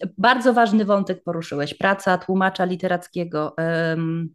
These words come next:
tegoroczna edycja Buch, czyli książka, w ogóle jest poświęcona pracy li-, em, tłumacza, tłumacza literackiego. Na czym polega ta praca?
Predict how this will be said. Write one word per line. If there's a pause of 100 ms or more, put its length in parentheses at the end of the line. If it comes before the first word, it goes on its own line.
tegoroczna
edycja
Buch,
czyli
książka,
w
ogóle
jest
poświęcona
pracy
li-, (500)
em, (200)
tłumacza,
tłumacza
literackiego.
Na
czym
polega
ta
praca?